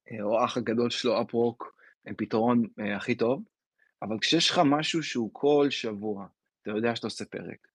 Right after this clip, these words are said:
ויש גם חברות שעושות שני פרקים, ומכל פרק אתה צריך עכשיו איזה חמש, שש שעות עבודה,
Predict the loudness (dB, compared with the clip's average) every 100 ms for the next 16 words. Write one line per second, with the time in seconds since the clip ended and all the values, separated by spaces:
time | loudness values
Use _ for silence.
0 | -20 _ 0 4 4 4 4 2 0 -2
1 | -2 0 2 2 -2 -6 -8 _ -20 -20
2 | _ 0 2 4 8 10 10 6 2 2
3 | -6 -12 -10 -10 -8 -6 -6 -6 -10 -4
4 | -2 -2 0 -2 -2 -2 -4 -2 -2 -2